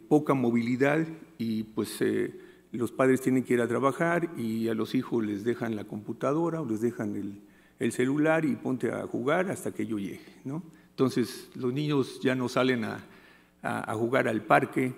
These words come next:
por cuestiones quizás de seguridad también, pero, en fin, hay muchos factores que se relacionan con esto. Ahora, eh, una situación específica es el sobrepeso y obesidad. Generalmente, eh, nosotros nos peleamos mucho con la báscula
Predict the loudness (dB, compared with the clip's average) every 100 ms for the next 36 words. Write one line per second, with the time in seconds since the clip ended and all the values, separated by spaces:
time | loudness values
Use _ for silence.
0 | -6 -6 -6 -4 -2 0 -2 -2 -4 -4
1 | -2 -2 -2 -4 -2 -2 -2 -2 0 0
2 | -2 -8 -20 -20 _ 8 10 8 6 6
3 | 4 4 4 4 6 6 6 6 6 6
4 | 4 0 0 0 0 0 0 0 0 -2
5 | -4 -6 -8 -16 -20 -20 -20 -20 -20 _
6 | 2 4 2 -4 -16 -20 -20 -2 4 6
7 | 8 6 4 2 0 2 4 6 8 8
8 | 8 8 6 6 4 4 2 4 4 6
9 | 6 4 4 4 2 0 0 0 2 0
10 | 2 2 0 -4 -8 -8 -8 -12 -20 -20
11 | -20 _ _ 2 6 6 6 6 4 4
12 | 4 4 2 2 4 2 0 0 2 4
13 | 2 0 0 2 2 2 0 0 -2 -2
14 | -2 -2 -4 -6 -10 -14 -14